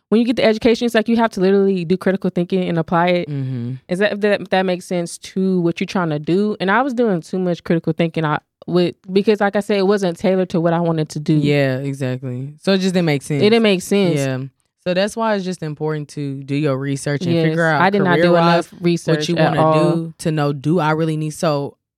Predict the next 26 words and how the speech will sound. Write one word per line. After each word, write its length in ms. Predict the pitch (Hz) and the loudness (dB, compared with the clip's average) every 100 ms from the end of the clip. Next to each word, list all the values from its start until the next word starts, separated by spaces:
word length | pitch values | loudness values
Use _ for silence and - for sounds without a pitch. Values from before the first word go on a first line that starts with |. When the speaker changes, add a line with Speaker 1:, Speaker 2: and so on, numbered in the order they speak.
| _ _ _ _ | _ _ _ _
Speaker 2:
when 160 | 165 185 | -2 2
I 100 | 226 | 2
went 200 | 233 208 | 2 0
into 260 | 175 165 156 | -2 -6 -4
getting 160 | 151 | -2
my 120 | 143 | -2
master's, 480 | 135 135 135 143 143 - _ _ _ _ - | -2 -2 -2 -4 -8 -10 _ _ _ _ -2
I 80 | 196 | 0
mean, 360 | 185 147 139 - - | 2 0 -4 -8 -6
being 200 | 151 226 185 | 0 2 2
an 40 | |
influencer 600 | 160 165 156 151 135 147 | 0 0 0 -2 0 -2
was 180 | 143 135 | 0 0
not, 220 | 143 143 | -2 -2
like, 160 | 139 135 | -2 -2
gonna, 340 | 135 131 123 139 | -2 -2 -6 -4
it 80 | 147 | -2
wasn't 260 | 143 139 | 0 0
a 60 | 123 | -2
full-time 500 | 151 143 143 135 127 | -2 -2 -2 -6 -2
job 240 | 131 127 | -2 0
being 180 | 190 180 | 0 0
on 100 | 123 | 0
Speaker 1:
Mm-hmm. 100 | 120 | 0
Speaker 2:
my 40 | 113 | -2
mind. 300 | 123 131 | -2 -4